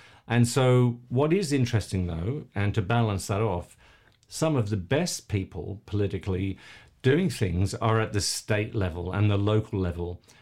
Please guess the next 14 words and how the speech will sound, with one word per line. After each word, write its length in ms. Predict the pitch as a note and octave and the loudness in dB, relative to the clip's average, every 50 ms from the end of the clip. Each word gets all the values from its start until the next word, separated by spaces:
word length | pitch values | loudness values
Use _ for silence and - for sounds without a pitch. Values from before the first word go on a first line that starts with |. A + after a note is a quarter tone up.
| _ - | _ -2
And 140 | - B2 D3 | 2 2 2
that's 160 | F#3+ F#3 - | 2 2 2
where 100 | F3+ E3+ | 0 0
the 80 | C3 A#2+ | 0 0
politics 480 | - - C3+ A#2+ A2+ - A2+ G#2 - | 0 0 0 0 2 0 -2 -4 -4
gets 280 | - - A2+ - - - | -4 -4 -4 -2 -2 -2
out 160 | G2 G2 F#2+ | -2 -2 -2
of 80 | E2+ F2+ | -2 -4
it. 80 | F2 | -2
There 100 | G#2+ A#2+ | 0 0
are 60 | B2 | 0
some 220 | A#2 - - C3 A2+ | 0 2 0 0 0
great 360 | - - B2+ C3 C3 A2+ - | 0 2 2 2 2 2 0
people 480 | - A2+ A2 G#2 - G#2+ G#2 G#2 G2 | 0 0 0 0 0 -2 -2 -2 -4